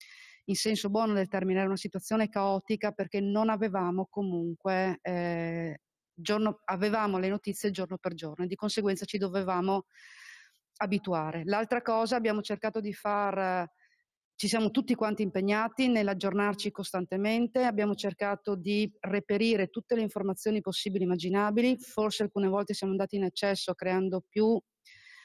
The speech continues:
agitazione, perché anche l'eccesso di informazione non è un, un bene, e abbiamo soprattutto cercato di imparare dalle esperienze altrui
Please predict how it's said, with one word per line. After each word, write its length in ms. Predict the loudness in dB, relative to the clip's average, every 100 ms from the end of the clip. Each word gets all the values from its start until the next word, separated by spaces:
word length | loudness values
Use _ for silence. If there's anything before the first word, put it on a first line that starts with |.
| -20 -20 _
agitazione, 800 | -4 -2 -2 -2 2 2 2 0
perché 240 | -2 -2
anche 220 | -2 0 -2
l'eccesso 400 | -2 -4 -2 -4
di 80 |
informazione 760 | -4 -4 -4 -4 -2 0 2 2
non 260 | 0 0 2
è 300 | 2 2 0 -2
un, 500 | 0 2 4 2 0
un 200 | 0 2
bene, 540 | 4 4 4 2 0 -6 -20 -20 -12 -4
e 80 |
abbiamo 260 | 0 2 0
soprattutto 560 | -2 -2 -2 -2 -2 0
cercato 480 | 0 0 -2 -2
di 140 | -2 0
imparare 500 | 0 0 0 0 0
dalle 200 | 0 0
esperienze 880 | -2 -2 0 2 0 -2 0 0 0
altrui 600 | 0 -4 -6 -6 -4